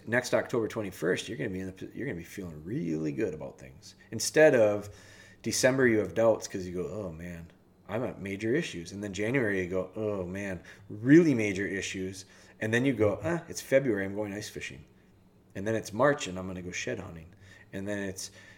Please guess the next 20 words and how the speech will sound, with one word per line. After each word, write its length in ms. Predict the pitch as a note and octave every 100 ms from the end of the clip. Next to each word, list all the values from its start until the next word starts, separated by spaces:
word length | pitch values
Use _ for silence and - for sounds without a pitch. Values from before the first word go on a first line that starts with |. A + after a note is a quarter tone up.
| - - -
May, 580 | A2+ A#2 C3+ C#3 A2+ F#2+
June, 540 | G2 G#2+ C3+ C3+ G#2+
July, 420 | F#2+ G#2 A2 C3+
and 100 | B2
we're 100 | G2+
going 160 | G#2 G#2+
to 60 | F#2
the 100 | -
cabin. 460 | A2+ A#2 - - - - - -
And 100 | G2+
then 60 | A2
all 100 | A#2
of 60 | G#2
a 20 |
sudden, 220 | B2 G2+
September 540 | - - - D#3+ F3
is 100 | C3
gonna 160 | G#2+ G2+
roll 260 | G2 G2+ G2
around, 460 | G2 G2+ G#2+ A2+